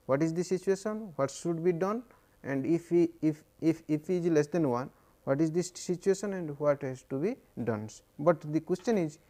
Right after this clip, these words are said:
how to know whether, uh, E P greater than one or E P less than one.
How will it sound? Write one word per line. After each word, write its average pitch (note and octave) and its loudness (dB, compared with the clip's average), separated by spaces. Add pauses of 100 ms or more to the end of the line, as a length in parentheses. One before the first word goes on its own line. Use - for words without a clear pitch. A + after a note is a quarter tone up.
(680)
how F3 2
to G3 2
know F3 2 (720)
whether, C#3+ 4 (160)
uh, C3+ 2 (160)
E C#3+ 2
P D3 -2
greater C#3 4
than C#3 0
one E3 -4 (120)
or C3 0
E C#3 -4
P B2 -6
less A#2 -2
than A2 -8
one. A2 -12